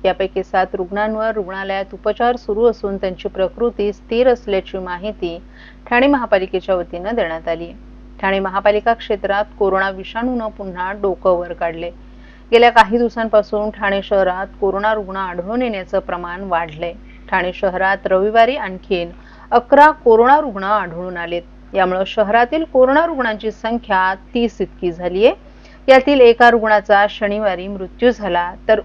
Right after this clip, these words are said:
उर्वरित एकोणतीस जणांवर उपचार सुरू आहेत. यापैकी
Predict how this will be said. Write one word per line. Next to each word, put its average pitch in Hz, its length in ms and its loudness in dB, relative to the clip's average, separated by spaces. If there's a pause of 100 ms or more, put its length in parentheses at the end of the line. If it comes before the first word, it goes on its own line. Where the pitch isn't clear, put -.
उर्वरित 233 640 2
एकोणतीस 302 500 2
जणांवर 226 520 0
उपचार 185 520 -4
सुरू 180 280 -6
आहेत. 170 300 -2 (340)
यापैकी 196 500 -2